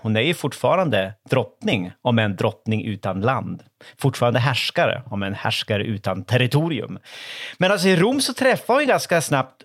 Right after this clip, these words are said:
det här är väldigt intressant tycker jag, en, en kardinal. Alltså en, em, en väldigt hög prelat i katolska kyrkan, en av påvens närmaste män,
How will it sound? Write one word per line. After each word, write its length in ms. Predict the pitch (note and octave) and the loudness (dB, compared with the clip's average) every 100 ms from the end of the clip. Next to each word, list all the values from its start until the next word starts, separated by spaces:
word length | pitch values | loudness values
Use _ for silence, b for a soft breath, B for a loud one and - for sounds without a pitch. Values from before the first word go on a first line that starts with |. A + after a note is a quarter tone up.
| - | 0
det 60 | |
här 120 | C#3+ G#3+ | 2 4
är 40 | |
väldigt 180 | D#3+ C3 | 4 2
intressant 420 | B2 - G3 - | -2 0 0 0
tycker 180 | C#3 A2+ | 0 2
jag, 240 | G#2+ A2 | 2 4
en, 260 | C#3+ C#3+ C3+ | 4 4 2
en 100 | D3+ | 0
kardinal. 640 | E3+ F3+ E3+ B3+ G3 G2+ G2+ - _ _ - | 2 2 4 4 2 0 -6 -12 _ _ -2
Alltså 220 | C#3 - | 0 2
en, 380 | A#2+ A2+ B2+ C3 | 4 4 4 4
em, 400 | B2+ A#2+ A#2 A#2 - - B2 - | 4 4 2 0 -4 -14 -8 -2
en 120 | D#3 | 2
väldigt 240 | E3 F#3+ | 2 4
hög 280 | E3+ F#3+ D3+ | 4 2 0
prelat 400 | F3 D#3 F#3 - | 2 4 2 0
i 40 | |
katolska 400 | E3 D3+ D3 - | -2 0 0 0
kyrkan, 380 | C#3 D3 B2 D#3 | 2 2 2 2
en 80 | C#3+ | 2
av 60 | C#3+ | 2
påvens 360 | D#3 C3 B2 | 2 2 2
närmaste 320 | C#3 A#2 A#2 | 2 2 0
män, 340 | D3 G#3+ G#2 | 2 2 0